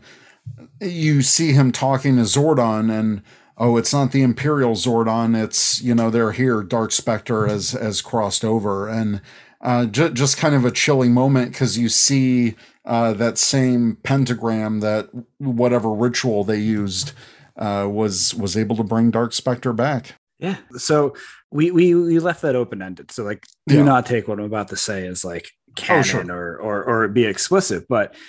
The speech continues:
Speaker 2: my thought was, if somebody one day wanted to connect those dots, you know, at the end of Heir to Darkness, we see M, who I think a lot of people have figured out is supposed to be young Malagor,
Speaker 1: Yeah.
Speaker 2: um,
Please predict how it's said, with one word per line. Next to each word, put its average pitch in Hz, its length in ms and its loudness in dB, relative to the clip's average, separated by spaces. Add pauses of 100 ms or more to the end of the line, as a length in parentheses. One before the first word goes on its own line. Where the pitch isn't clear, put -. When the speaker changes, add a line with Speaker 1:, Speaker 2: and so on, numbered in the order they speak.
(200)
Speaker 2:
my 147 260 4
thought 135 400 2
was, 101 680 -8
if 127 120 0
somebody 131 440 4
one 117 220 2
day 110 120 0
wanted 104 380 -2
to - 60 -14
connect 101 280 -8
those 90 240 -8
dots, 143 500 0 (360)
you 120 80 -2
know, 110 80 -2
at 113 140 -2
the 131 120 -2
end 123 260 6
of 104 320 -2 (360)
Heir 156 160 2
to 135 80 0
Darkness, 101 580 -4
we 107 100 -4
see 95 520 -4
M, 107 340 2
who 104 300 -2
I 95 100 -6
think 98 220 -10
a 92 40 -8
lot 95 140 -4
of 92 80 -8
people 95 240 -8
have 90 80 -10
figured 90 240 -6
out 87 200 -6
is 85 400 -10
supposed - 560 -8
to - 60 -18
be 95 120 -6
young 90 220 -4
Malagor, 87 640 -4 (300)
Speaker 1:
Yeah. 113 240 0
Speaker 2:
um, 90 280 -4